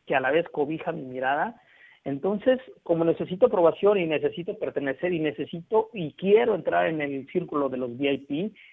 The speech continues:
entonces mi carrera empieza a ser desmedida y que el objetivo no sea ser más humano,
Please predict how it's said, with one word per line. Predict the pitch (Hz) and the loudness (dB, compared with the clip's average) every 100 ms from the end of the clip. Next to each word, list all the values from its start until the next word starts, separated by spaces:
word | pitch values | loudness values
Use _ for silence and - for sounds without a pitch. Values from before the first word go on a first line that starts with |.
| _ - | _ -6
entonces | 139 135 135 170 196 - 214 214 - _ _ | -4 -4 -2 -2 -2 0 2 0 -6 _ _
mi | 147 151 147 | -2 -2 2
carrera | 156 151 170 139 151 - - | 2 6 4 4 0 -4 -8
empieza | 156 147 175 190 185 233 226 - | -6 -2 2 2 4 2 2 0
a | 147 147 147 143 139 - | -2 0 0 0 -2 -2
ser | - 185 196 - _ _ _ _ _ _ _ _ _ _ _ _ _ _ _ _ _ _ _ _ _ _ _ _ | 6 6 6 -6 _ _ _ _ _ _ _ _ _ _ _ _ _ _ _ _ _ _ _ _ _ _ _ _
desmedida | 143 143 127 143 139 160 190 226 240 - _ | -6 -2 -2 -2 -2 -2 -2 -2 -4 -8 _
y | 160 139 | -8 -2
que | 160 | 2
el | 156 | 2
objetivo | 151 160 - 202 226 | 2 -2 -4 -2 0
no | 214 196 - | -2 -4 -2
sea | 202 196 - | 0 0 2
ser | 180 | 2
más | 190 190 | 2 -4
humano, | 156 185 262 175 | -4 -2 -2 -4